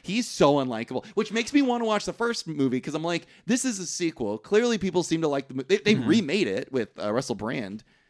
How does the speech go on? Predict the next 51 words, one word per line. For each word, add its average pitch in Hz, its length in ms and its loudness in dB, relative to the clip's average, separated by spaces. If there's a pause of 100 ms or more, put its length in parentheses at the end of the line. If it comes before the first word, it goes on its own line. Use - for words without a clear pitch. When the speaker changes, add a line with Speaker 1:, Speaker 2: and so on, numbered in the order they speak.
Speaker 1:
Like, - 100 -2
Speaker 2:
Yes, 170 280 0
they 131 120 -6
made 127 200 -2
the, 127 140 -4
they 117 100 -4
re-, 113 320 -4
they 110 120 -8
remade 110 340 -6
it, 90 260 -8
which - 100 -18
is 107 120 -14
very 104 120 -6
Speaker 1:
so 139 180 2
Speaker 2:
strange. 87 200 -8
Speaker 1:
I'm 196 180 6
just 214 220 -2
like, 147 380 2
was 139 340 2
the 147 120 -2
first 214 380 -6
one 196 220 -4
somehow 170 640 -4
good, 139 400 2
or 151 300 4
were 135 280 2
Speaker 2:
I 131 60 0
think 143 240 -6
it 151 60 -4
was 135 100 -4
supposed 123 240 -4
to - 80 -18
be 110 80 -10
good. 85 340 -8 (220)
Speaker 1:
Well, 214 220 -4
it 196 160 -4
had 240 220 4
to 285 100 4
have 170 160 0
been, 151 160 2
I 131 60 0
guess, 202 260 0
but, 175 120 -2
like, 143 220 0
was 123 260 -2
it? 403 300 4
Like, 170 260 4
'cause, 185 220 0
like, 165 240 2
Speaker 2:
<laughs> - 500 -4
Speaker 1:
'cause 220 220 2